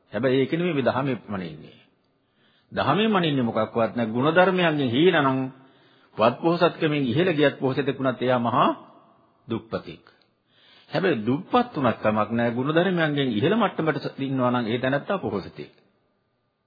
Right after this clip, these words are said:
ධර්මයේ අපි පො-, දුප්පත් පොහොසත් භාවය කියලා කියන්නේ ඕකයි. ඒතකොට දැන් මටත් තියෙන ශ්‍රද්ධාව නෑ මේ තැනත්තා තුල. හිරියොතප් දෙක නෑ මේ තැනත්තා තුල.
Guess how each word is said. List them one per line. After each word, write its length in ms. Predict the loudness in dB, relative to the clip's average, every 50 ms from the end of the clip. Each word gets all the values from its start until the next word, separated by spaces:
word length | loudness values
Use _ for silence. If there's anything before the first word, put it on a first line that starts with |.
| _
ධර්මයේ 420 | -6 0 2 4 4 4 2 2 0
අපි 140 | 0 -2 -2
පො-, 200 | -2 -2 -2 0
දුප්පත් 360 | -2 -4 0 0 0 0 0
පොහොසත් 340 | -2 -4 -2 -2 -2 -4 -4
භාවය 320 | -4 -2 0 0 0 0
කියලා 220 | -2 -4 -4 -4
කියන්නේ 180 | -4 -4 -4 -4
ඕකයි. 280 | -6 -6 -6 -10 -10 -12 -16 _ _ _ _ _ _ _ _ _ _ _ _ _ _ _ -20 -20 -20 -20 -20
ඒතකොට 240 | _ -6 -2 0 2
දැන් 180 | 2 2 2
මටත් 240 | 2 2 2 2 2
තියෙන 180 | 2 0 0 2
ශ්‍රද්ධාව 540 | 2 2 2 2 0 -2 0 0 2 2 2
නෑ 220 | 4 4 4 4
මේ 160 | 4 2 2
තැනත්තා 480 | 0 0 -2 -2 -4 -4 -4 -4 -4 -4
තුල. 200 | -6 -10 -16 -18 -18 -20 _ _ _ _ _ _ _ _ _ _ _ _ _ _ _ _ _ _ _ _ _ -2
හිරියොතප් 460 | 0 2 4 4 6 6 6 4 4 4
දෙක 160 | 2 0 2 2
නෑ 160 | 0 0 0
මේ 140 | -2 -4 -4
තැනත්තා 480 | -4 -6 -6 -6 -8 -10 -12 -12 -12 -12
තුල. 200 | -14 -18 -20